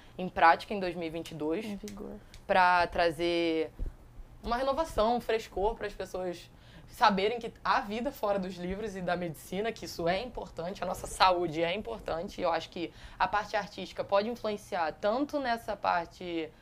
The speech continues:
Speaker 1: pessoal quanto na profissional. A gente tem o Unipalhaços na faculdade e, assim, é um trabalho incrível. É, vamos fazer o Manual do Calouro. Eu sou caloura. E, assim, senti um perrengue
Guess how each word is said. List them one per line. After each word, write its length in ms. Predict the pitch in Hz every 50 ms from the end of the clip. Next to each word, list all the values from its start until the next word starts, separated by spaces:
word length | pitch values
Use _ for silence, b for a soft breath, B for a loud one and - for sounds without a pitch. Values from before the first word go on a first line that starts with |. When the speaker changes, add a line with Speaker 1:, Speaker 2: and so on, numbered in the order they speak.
| B B B B B
Speaker 1:
pessoal 480 | - 226 233 233 - - 214 180 175 175
quanto 320 | - 220 233 277 320 330
na 100 | 294 247
profissional. 540 | 226 226 208 - - 208 190 165 165 185 208
A 40 | 214
gente 220 | 185 190 185 -
tem 80 | - 196
o 60 | 196
Unipalhaços 920 | 202 208 202 - 202 190 196 185 165 170 185 - - - 262 247 - - B B B B B B B B
na 220 | - 185 180 180 185
faculdade 720 | - 190 180 - 185 170 160 165 196 208 190 202 170 -
e, 140 | - 190 180
assim, 220 | 180 180 - 208 170
é 40 |
um 80 | 156 156
trabalho 360 | 156 165 156 160 156 160 165 -
incrível. 720 | 208 226 277 302 - - 226 208 190 175 196 226 277 302 - - B B B B B B B B B B B B
É, 560 | - 185 190 185 185 185 180 175 165 165 - - - - - - - -
vamos 320 | - 175 214 233 247 247 233
fazer 840 | - 247 220 202 190 185 180 202 202 196 185 180 175 170 165 160 - - - -
o 80 | 196
Manual 260 | 202 208 196 196 185 185
do 60 | 185
Calouro. 400 | - 226 220 208 214 262 370 - - - - - - - - - - - - - -
Eu 240 | 175 180 202 240 277 -
sou 220 | - - - 165 156
caloura. 440 | - 170 170 170 170 190 233 285 294 - - - B B B B B
E, 80 | - 185
assim, 360 | 196 196 - 214 190 170 151 143
senti 720 | - - - 208 208 202 196 - - - 208 185 165 151 - - - -
um 200 | - 185 208 214
perrengue 960 | 214 - - 233 220 240 285 320 285 220 214 202 202 214 233 254 233 240 269 262